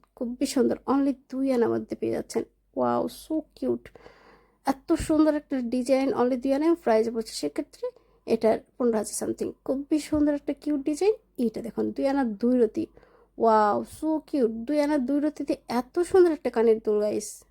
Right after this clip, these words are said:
সেক্ষেত্রে এটা প্রাইসে পড়ছে সতেরো হাজার সামথিং। দারুণ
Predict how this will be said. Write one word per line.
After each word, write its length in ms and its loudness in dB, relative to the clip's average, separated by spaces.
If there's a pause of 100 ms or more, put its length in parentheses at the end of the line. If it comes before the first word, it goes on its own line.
(500)
সেক্ষেত্রে 340 -4
এটা 180 -4
প্রাইসে 380 0
পড়ছে 240 -2 (840)
সতেরো 300 4
হাজার 220 0
সামথিং। 280 0 (360)
দারুণ 420 2